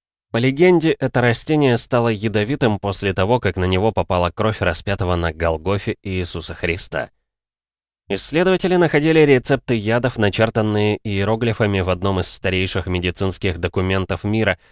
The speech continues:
папирусе Эберса. Первый известный египетский фараон Менес очень интересовался ядами,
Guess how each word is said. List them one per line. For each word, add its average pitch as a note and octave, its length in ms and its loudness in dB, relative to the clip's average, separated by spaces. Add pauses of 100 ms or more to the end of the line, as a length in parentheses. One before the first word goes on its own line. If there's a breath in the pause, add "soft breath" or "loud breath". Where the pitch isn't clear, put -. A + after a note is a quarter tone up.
(200 soft breath)
папирусе F2 680 -2
Эберса. E2 560 -2 (440)
Первый B2 440 0
известный G#2+ 520 0
египетский F#2 680 -4
фараон F#2+ 480 0
Менес G#2+ 380 -2
очень G2 340 -2
интересовался F#2+ 800 -2
ядами, G2+ 480 -2